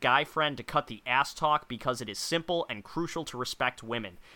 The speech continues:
This absurd, cheesy, hilarious, feminist, pro-L G B T Q rom-com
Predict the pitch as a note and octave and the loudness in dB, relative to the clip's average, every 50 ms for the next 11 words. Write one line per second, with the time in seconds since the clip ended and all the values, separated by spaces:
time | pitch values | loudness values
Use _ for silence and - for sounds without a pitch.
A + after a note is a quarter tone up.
0 | - - - C3 C3+ - - - B2+ A#2 A2+ - - - - E3 F3 F3+ F#3 E3 | -20 -6 -4 -2 -2 -2 -4 -6 -8 -8 -6 -6 -4 0 4 4 6 6 4 2
1 | - - - - - D#3 D#3 D3 D#3+ D#3+ D3+ C#3 C#3+ B2+ B2+ C#3 C#3+ D#3 D#3+ D#3+ | -4 -8 -8 -4 -2 -2 -2 0 -2 -4 -2 -2 -2 0 0 2 0 0 0 -2
2 | D#3 D3 - - - - D3 D3 D3 D3+ D3+ D3 - - - - - - - - | -2 -4 -4 -4 0 2 2 4 4 0 -2 -4 -6 -8 -12 -18 -18 -12 0 8
3 | - F#3 G3+ A#3 A#3 - - D#3 E3 F3+ E3+ E3 F#3 F3 D#3+ E3 E3 - - E3 | 12 12 12 12 10 8 8 8 8 8 6 2 -4 -4 -4 -6 -6 -4 -4 -6
4 | D3+ C#3 - - E3 D#3+ D#3 D3 B2+ C3+ C#3+ D3+ D#3 D3 - C#3+ A2+ A2 G#2 G#2 | -6 -6 -4 -2 0 2 2 4 4 6 6 6 6 4 2 2 2 2 2 0